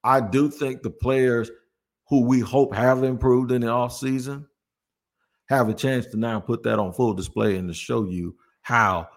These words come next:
much they've improved. But that can be helped and aided by another element because all things come together and work together, right?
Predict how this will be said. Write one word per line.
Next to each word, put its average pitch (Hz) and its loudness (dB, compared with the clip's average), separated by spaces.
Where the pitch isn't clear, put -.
much 110 0
they've 90 -6
improved. 90 -4
But 117 0
that 143 0
can 156 0
be 139 2
helped 165 -2
and 117 0
aided 143 2
by 117 2
another 156 0
element 90 -8
because 104 -4
all 127 0
things 123 -4
come 104 -4
together 98 -2
and 95 -6
work 95 -4
together, 110 -4
right? 101 -4